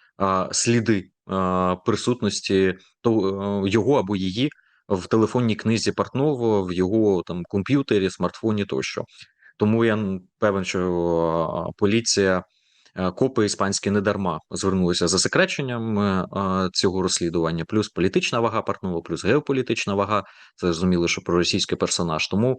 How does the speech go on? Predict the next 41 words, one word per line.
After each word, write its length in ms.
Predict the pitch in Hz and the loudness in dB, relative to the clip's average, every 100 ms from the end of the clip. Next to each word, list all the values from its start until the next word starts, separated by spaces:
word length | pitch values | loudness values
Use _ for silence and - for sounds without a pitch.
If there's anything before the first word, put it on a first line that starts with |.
| - - _ - | -8 -20 _ 0
ясно, 320 | 113 131 101 | 0 0 -4
що 160 | - | -4
в 40 | 92 | -4
Іспанії 380 | 90 110 107 90 | 0 0 0 -2
хочуть 300 | 98 92 87 | -4 -4 -4
все 140 | 92 | -4
це 140 | - | -4
зробити 400 | 82 85 92 95 | -4 -2 -2 -2
тихенько 480 | 95 117 180 180 - | -2 0 0 -2 -4
і 60 | 92 | -2
самі, 380 | - 127 175 190 - - - - | 0 2 0 -2 -10 -20 -16 -2
і 420 | 110 107 107 101 | 2 4 4 4
долучати 500 | 101 117 - 117 - | 2 0 0 -2 -2
Україну, 460 | 104 - 127 139 98 | -4 -2 -2 0 0
я 120 | 85 | 0
думаю, 240 | 98 92 | 0 0
що 160 | - 87 | 0 0
вони 140 | 95 | 2
на 180 | 92 92 | 2 0
етапі, 320 | 95 98 95 | 0 -2 -2
поки 280 | - 92 92 | -8 -6 -2
самі 260 | - 98 95 | 0 0 2
не 100 | 87 | 0
розберуться 600 | 87 90 92 - 87 85 | 0 0 0 0 0 0
з 300 | 80 95 87 | 0 0 0
основами, 520 | - - 147 156 104 | -2 0 0 0 -2
принаймні, 400 | 90 87 85 80 | -4 -4 -4 -6
всього, 360 | 80 - 80 80 - - - | -6 -6 -6 -8 -10 -10 -2
вони 180 | 107 | 0
точно 320 | 123 117 - 92 | 0 -2 -2 -4
не 100 | 80 | -4
стануть. 380 | - - - | -8 -10 -6
Це 120 | - 127 | -2 0
для 120 | 95 | 2
них 140 | 101 | 0
створить 300 | - 107 98 | 0 0 2
додаткові 480 | 90 92 87 113 90 | 0 0 0 0 2
ризики 320 | 95 90 - | 0 -2 -4
політизації 760 | - 101 113 139 180 185 - 117 _ - - | -2 0 0 0 -2 0 -2 -4 _ -20 -8
і 60 | 95 | 0
додаткові 880 | 104 98 95 - 127 107 101 92 | 2 2 0 0 0 2 2 2